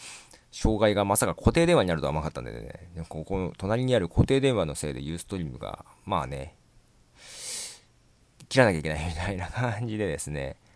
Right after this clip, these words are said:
まあ、そういうこともあるのかなと。まあ、なので、最近この固定電話使うときはね、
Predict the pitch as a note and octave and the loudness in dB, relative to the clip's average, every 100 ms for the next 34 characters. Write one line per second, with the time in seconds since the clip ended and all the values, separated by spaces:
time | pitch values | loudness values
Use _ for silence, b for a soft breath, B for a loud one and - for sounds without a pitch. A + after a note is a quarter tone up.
0 | b b - A2 E2+ G#2+ G#2+ G#2 G#2+ E2+ | b b 0 2 2 8 10 10 6 -2
1 | C#2+ F2+ F2 C#2 C2+ E2 F2 C2+ - C2 | 0 0 0 -4 -2 2 2 0 -6 -14
2 | - _ B B B - D3 D3 G2+ G2 | -16 _ B B B 0 4 4 4 2
3 | F#2 E2 - A#2+ A#2 A2 G#2+ G2+ - _ | 2 0 0 0 0 -2 -2 -2 -4 _
4 | _ _ _ - C#3 C3+ A2 E2+ E2 D2+ | _ _ _ 0 2 4 2 0 -2 -4
5 | D2 C2+ D#2 D#2+ | -4 -4 -4 -6